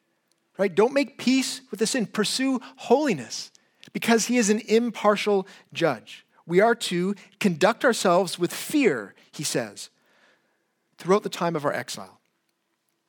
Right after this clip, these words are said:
which is like our whole life on earth, our time in exile.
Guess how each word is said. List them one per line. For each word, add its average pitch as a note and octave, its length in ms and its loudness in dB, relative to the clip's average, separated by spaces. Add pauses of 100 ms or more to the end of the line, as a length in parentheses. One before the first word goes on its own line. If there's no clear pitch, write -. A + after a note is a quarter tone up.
(200)
which C#3 160 -10
is C3 100 -6
like C3 140 -2
our B2+ 60 -4
whole D3 140 0
life B2+ 240 -2
on A#2 140 -8
earth, - 300 -16 (120)
our A2+ 80 -18
time C3+ 240 -6
in B2 60 -4
exile. - 460 -10